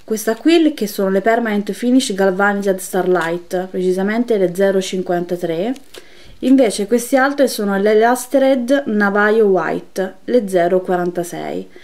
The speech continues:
Nell'info box troverete appunto tutta la lista dei materiali con il relativo link al sito.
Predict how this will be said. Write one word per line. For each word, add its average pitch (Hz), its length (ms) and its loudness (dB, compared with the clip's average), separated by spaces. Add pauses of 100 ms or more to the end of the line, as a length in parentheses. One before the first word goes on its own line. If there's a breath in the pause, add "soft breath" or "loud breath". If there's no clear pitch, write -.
(160 loud breath)
Nell'info 233 440 0
box 311 440 0
troverete 202 680 0
appunto 180 680 -2
tutta 208 280 -4
la 202 60 0
lista 202 320 -4
dei 180 100 -2
materiali 220 680 0 (360 loud breath)
con 202 460 -2
il 208 160 -2
relativo 196 680 -2
link 165 640 -4
al 170 180 -8
sito. 170 540 -10